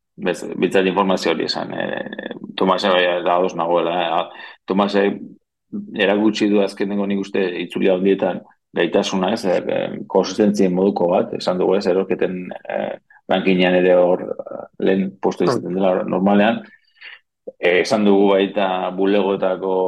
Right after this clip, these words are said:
egoera hori, ez, Ineosen kasuan, beraz, bueno, ez dakit.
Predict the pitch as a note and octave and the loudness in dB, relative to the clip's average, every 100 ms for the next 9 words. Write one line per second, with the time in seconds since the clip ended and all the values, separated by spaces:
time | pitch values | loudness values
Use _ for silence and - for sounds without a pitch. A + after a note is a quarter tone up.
0 | F#2 F#2 F#2 G2 F#2+ F#2 G2+ - - - | 0 0 0 0 0 0 -2 -4 -8 -10
1 | F2+ F#2 F#2+ F#2 F#2 F#2+ F2+ - G#2 - | -8 -6 -6 -6 -8 -6 -6 -4 -6 -8
2 | - - F2 F2 - - _ - - | -16 -10 -6 -6 -8 -18 _ -20 -20